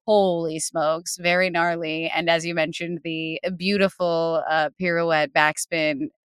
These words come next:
decapitation. <laughs> Just a lot of basically stuff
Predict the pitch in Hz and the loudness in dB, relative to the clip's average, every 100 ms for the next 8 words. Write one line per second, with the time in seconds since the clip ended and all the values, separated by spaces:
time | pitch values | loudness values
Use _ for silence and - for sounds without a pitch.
0 | - 185 196 170 160 - 156 - 170 160 | -8 -6 0 0 0 -2 -4 0 0 2
1 | 226 359 320 349 - 294 - 226 254 - | 4 6 6 2 2 2 2 -6 -10 -14
2 | - - 185 175 190 202 185 - _ _ | -12 2 4 6 8 6 4 -2 _ _
3 | 262 277 302 285 - 190 190 | -4 -2 -2 -2 0 2 2